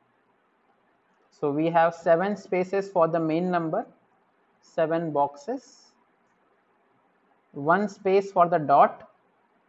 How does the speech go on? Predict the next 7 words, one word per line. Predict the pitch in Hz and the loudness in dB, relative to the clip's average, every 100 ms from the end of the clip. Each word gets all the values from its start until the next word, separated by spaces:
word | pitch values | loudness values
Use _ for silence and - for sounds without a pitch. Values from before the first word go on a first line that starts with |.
| _ _ _ _ _ _ _ _ _ _ _ _ _ _ _ _ _ _ _ - | _ _ _ _ _ _ _ _ _ _ _ _ _ _ _ _ _ _ _ -10
and | 151 151 220 262 _ - | -6 -6 -8 -14 _ -4
two | 196 | -2
space | 202 - 180 185 - | -4 -6 -4 -4 -4
for | 156 143 | -4 -2
the | 202 294 143 | -2 -4 -6
decimal | 139 143 160 151 | -6 -4 -4 -6
portion, | 147 143 143 - | -6 -12 -16 -20